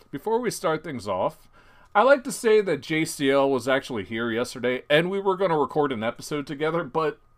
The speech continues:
unfortunately, after we stopped at Applebee's, that was just not gonna happen, because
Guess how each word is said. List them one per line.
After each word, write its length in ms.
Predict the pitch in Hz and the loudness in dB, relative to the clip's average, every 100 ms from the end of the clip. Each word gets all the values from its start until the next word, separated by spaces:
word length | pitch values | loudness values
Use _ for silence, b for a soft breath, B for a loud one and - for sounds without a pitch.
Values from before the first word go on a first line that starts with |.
| _ | _
unfortunately, 880 | 143 - 175 175 180 180 170 165 160 b b _ 156 | -10 -4 -4 -2 -4 -4 -4 -4 -6 b b _ 0
after 240 | 151 156 | 0 0
we 80 | 139 | -2
stopped 320 | - 139 131 | 2 2 2
at 100 | 123 | 0
Applebee's, 800 | 120 120 120 107 117 117 110 - b b b 131 | 0 0 -2 -4 -4 -4 -8 -16 b b b 0
that 340 | 139 147 147 - | 2 2 -2 -4
was 400 | 135 120 113 107 - | -2 -2 -6 -16 -8
just 220 | 175 160 | -2 -2
not 200 | 160 131 | -2 -4
gonna 160 | 123 98 | -4 -4
happen, 460 | 117 92 85 76 73 | -4 -4 -8 -14 -16
because 760 | 107 131 113 104 95 90 - | -10 -6 -4 -4 -6 -12 -20